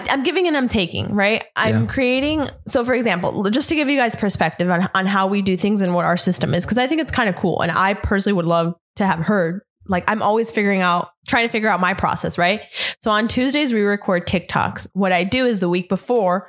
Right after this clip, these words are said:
Speaker 1: on Wednesday, I brainstorm everything,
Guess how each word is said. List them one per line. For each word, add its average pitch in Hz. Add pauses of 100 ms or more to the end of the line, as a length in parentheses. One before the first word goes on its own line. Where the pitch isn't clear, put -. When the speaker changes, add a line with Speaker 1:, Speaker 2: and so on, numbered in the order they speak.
(240)
Speaker 1:
on 185
Wednesday, 202 (540)
I 185 (460)
brainstorm 226
everything, 180